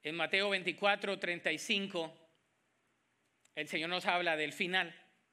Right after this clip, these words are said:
¿Qué va a pasar en el final? Y dice, "El cielo y la tierra pasarán, pero su palabra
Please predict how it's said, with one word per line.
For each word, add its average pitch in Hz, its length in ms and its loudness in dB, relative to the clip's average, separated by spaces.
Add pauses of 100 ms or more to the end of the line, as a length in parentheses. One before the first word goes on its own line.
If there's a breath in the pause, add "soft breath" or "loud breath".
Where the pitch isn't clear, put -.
(1200)
¿Qué 147 100 -4
va 156 80 2
a 160 40 -2
pasar 175 260 2
en 165 100 -2
el 165 80 -2
final? 143 380 -6 (1120 soft breath)
Y 180 120 0
dice, 226 680 0
"El 175 220 0
cielo 233 680 4 (720)
y 175 140 2
la 165 160 0
tierra 208 580 4 (920)
pasarán, 196 880 2 (880)
pero 175 200 4
su 180 140 -4
palabra 233 800 4